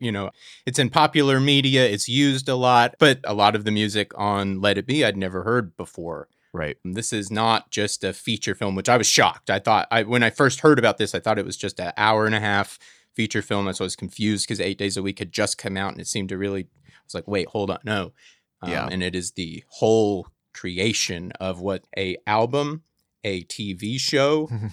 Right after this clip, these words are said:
Speaker 2: <laughs>
Speaker 1: a live show,
Speaker 2: Right.
Speaker 1: uh, a-, a-, all at once. And it is shot over the course of three weeks.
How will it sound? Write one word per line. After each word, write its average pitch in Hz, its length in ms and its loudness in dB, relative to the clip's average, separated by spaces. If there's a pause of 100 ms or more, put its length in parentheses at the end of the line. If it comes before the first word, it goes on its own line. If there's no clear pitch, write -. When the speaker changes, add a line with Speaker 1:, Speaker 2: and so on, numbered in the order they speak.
(240)
Speaker 2:
<laughs> - 480 -10
Speaker 1:
a 113 100 6
live 117 460 4
show, 156 460 4 (420)
Speaker 2:
Right. 85 140 -4
Speaker 1:
uh, 107 380 2
a-, 120 140 -6 (220)
a-, - 40 -10 (140)
all 143 280 6
at 123 100 0
once. 120 500 -4 (100)
And 92 340 -6
it 90 180 -8
is 95 140 -4
shot 107 320 0
over 101 180 -6
the 92 100 -6
course - 360 -6
of 92 120 -8
three 104 360 -8
weeks. - 540 -8